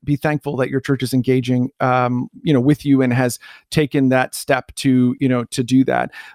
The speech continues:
But, uh, but I would also challenge, um, folks that would say, "You know, I'm just not sure I want to go back." Uh, one of the difficulties with the, the,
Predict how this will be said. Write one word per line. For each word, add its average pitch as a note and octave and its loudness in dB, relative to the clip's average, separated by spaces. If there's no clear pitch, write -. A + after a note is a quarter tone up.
But, A3 2
uh, - -8
but A3 4
I G#3+ 2
would C#4 0
also D4 2
challenge, D#3+ -2
um, C3+ 2
folks - -2
that C#3+ 0
would D3 0
say, C3+ 0
"You D#3+ 0
know, D#3+ 0
I'm F#3 -2
just F3+ -2
not E3+ -2
sure D3+ 0
I C#3 2
want C3 0
to C3 -6
go B2 0
back." A#2+ -4
Uh, D3 4
one A3 0
of E4+ -4
the A#3+ 2
difficulties D3 -2
with C3+ 0
the, C3 0
the, A#2+ 2